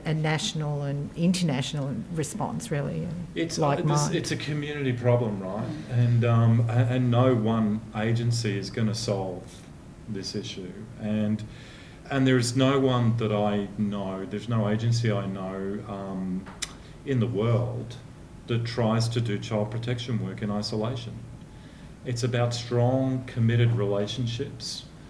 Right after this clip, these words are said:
Speaker 2: between agencies and between the people who are sitting in this forum and, and between, um, members of the community to work together. Um, and we talk about, you know, the education, we talk about the prevention. It's all about sharing a message. I take every opportunity I can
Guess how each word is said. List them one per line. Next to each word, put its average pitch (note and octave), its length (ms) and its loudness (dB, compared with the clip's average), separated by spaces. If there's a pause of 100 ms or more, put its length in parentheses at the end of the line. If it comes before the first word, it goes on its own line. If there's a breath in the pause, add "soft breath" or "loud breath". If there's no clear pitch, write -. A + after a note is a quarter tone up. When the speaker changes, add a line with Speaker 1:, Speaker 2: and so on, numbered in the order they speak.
(100)
Speaker 2:
between A#2 400 6
agencies F#2 840 2
and C3 220 2
between D3 380 -2
the B2 80 0
people A2+ 380 0
who A#2 160 0
are A2+ 60 2
sitting A#2+ 260 2
in A#2 120 6
this A#2 140 4
forum G2 480 0
and, A#2 220 2 (360 loud breath)
and B2+ 280 4
between, B2 640 2 (240)
um, A#2 380 6 (100)
members B2+ 360 6
of G#2 100 -2
the G2+ 80 0
community G#2+ 500 -2 (160)
to A#2+ 100 -4
work A2+ 360 2
together. F#2 400 -8 (680 loud breath)
Um, A#2 460 6
and B2+ 100 4
we C3+ 80 6
talk D3 340 2
about, A#2 500 4
you A#2+ 80 2
know, A2+ 320 2 (480 loud breath)
the A2 200 4
education, G#2+ 760 -4
we G2+ 80 -2
talk A2+ 260 0
about G2+ 320 -4
the G#2+ 80 -8
prevention. G#2 840 -2
It's B2+ 200 -2
all C3+ 160 6
about B2+ 260 2
sharing C3 320 2
a B2+ 60 2
message. B2 340 -2
I G2+ 60 0
take A2 220 0
every A2+ 220 2
opportunity A#2 440 2
I A2+ 140 0
can G#2 340 -2